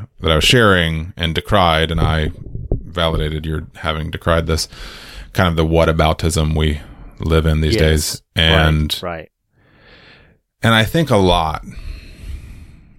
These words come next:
Speaker 1: And one of the reasons I'm very reserved for when I push hard on folks I'm not peers with,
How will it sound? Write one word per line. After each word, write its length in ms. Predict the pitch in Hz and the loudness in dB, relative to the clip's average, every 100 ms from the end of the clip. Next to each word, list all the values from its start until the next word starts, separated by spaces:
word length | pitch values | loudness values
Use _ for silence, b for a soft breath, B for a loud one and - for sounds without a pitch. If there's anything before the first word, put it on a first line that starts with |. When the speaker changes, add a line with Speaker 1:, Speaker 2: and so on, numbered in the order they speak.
| B B B _ _ _ _ _ _ _ _ _ _ - | B B B _ _ _ _ _ _ _ _ _ _ -4
Speaker 1:
And 520 | 98 98 98 95 92 - b b b b b _ _ - | 2 4 4 4 0 -4 b b b b b _ _ -4
one 180 | 98 117 | 0 2
of 60 | |
the 80 | 98 | 2
reasons 880 | 82 90 87 82 78 80 82 - - - _ _ _ _ _ _ _ _ _ _ _ _ _ _ _ _ _ - | 2 2 2 0 -2 -4 -6 -8 -12 -20 _ _ _ _ _ _ _ _ _ _ _ _ _ _ _ _ _ -6
I'm 140 | 98 | -2
very 260 | 95 110 107 | 2 4 6
reserved 720 | 90 85 80 85 82 80 80 | 4 2 2 2 4 2 0
for 200 | - 87 | 0 0
when 220 | 82 82 | 2 2
I 400 | 82 80 78 78 - _ - | 2 0 0 -4 -8 _ 0
push 300 | - 98 - | 2 2 0
hard 540 | 90 80 80 82 78 - _ _ _ _ _ _ _ _ _ _ _ _ - | 0 0 0 -4 -6 -12 _ _ _ _ _ _ _ _ _ _ _ _ -8
on 140 | 80 | -8
folks 420 | - 87 80 - | -2 0 0 -2
I'm 160 | 80 82 | -4 -2
not 240 | 80 - | -4 -2
peers 300 | - 87 85 | 0 2 0
with, 300 | 92 95 - | 0 -2 -4